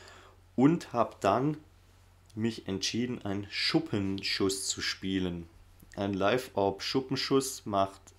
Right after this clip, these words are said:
entsprechenden Schaden. Wenn ich dreimal treffe, bin ich fast so gut wie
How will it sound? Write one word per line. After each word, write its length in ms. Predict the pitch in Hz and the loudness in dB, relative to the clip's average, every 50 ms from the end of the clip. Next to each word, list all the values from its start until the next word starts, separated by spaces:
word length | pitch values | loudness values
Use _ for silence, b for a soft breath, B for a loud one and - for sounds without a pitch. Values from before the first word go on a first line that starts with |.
| _ _ - - _ | _ _ -20 -12 _
entsprechenden 680 | - 101 92 - - - 107 107 104 - 104 98 92 90 | -6 -4 -4 -6 -4 0 0 0 0 0 -2 -2 -2 -2
Schaden. 460 | - - 98 95 104 117 131 127 113 | 0 2 4 6 6 6 4 2 -2
Wenn 140 | 104 104 95 | -2 -4 -4
ich 100 | 92 - | -4 0
dreimal 360 | - 104 107 107 101 98 95 | 2 2 4 4 4 2 2
treffe, 260 | 98 104 107 107 - | 2 0 0 0 -2
bin 160 | - 104 95 | -4 -6 -6
ich 80 | 92 - | -6 -8
fast 400 | - - - 98 104 - - - | -6 -4 -4 -2 -2 -4 -6 -4
so 140 | - 107 95 | -4 -4 -4
gut 340 | 92 104 104 110 107 - 104 | -2 -2 -2 -2 -4 -4 -6
wie 320 | 101 98 98 101 95 95 | -4 -2 -2 -2 -4 -6